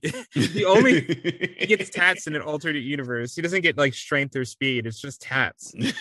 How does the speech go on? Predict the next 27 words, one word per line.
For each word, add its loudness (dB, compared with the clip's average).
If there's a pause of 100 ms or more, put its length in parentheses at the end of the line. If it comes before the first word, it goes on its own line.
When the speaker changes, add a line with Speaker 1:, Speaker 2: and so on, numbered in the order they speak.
(420)
Speaker 2:
<laughs> -4
Speaker 1:
And 2 (360)
he -8
discovers -2
that -4 (1040)
there's -2
a 2
body 0
missing -4
from -6
the -4
morgue, -4 (920)
uh, -4
of -8
scientists. -6 (640)
And 0
as -2
he -6 (160)
comes -8
to -4
this -6
realization, -4 (520)
we -6
cut -2
back 0
to -12
Kirk, -2